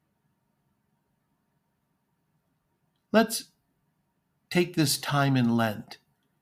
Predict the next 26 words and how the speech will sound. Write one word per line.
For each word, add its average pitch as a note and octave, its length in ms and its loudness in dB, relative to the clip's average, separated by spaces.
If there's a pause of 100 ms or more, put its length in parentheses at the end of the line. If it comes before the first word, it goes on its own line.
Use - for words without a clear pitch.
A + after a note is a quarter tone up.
(280)
to - 120 -2
examine A#2 480 2
our C3+ 160 0
hearts, - 500 -8 (800)
to C3 120 -6
seek D#3 320 0
God's C#3 320 4
forgiveness, A2+ 840 -6 (680)
and B2+ 160 0
to C#3 100 0
extend C3 560 2
forgiveness A2+ 600 -2
to A#2 80 -4
those B2 680 -2
who B2+ 80 0
have A#2+ 160 -4
hurt - 220 -10
us. - 280 -20 (880)
Let's A3+ 220 0
remember F#3 320 4
the C3 140 0
words A2+ 840 0 (280)
of G#2+ 180 -4
the A#2+ 80 -6
Lord's A2+ 520 -4
Prayer G#2 600 -12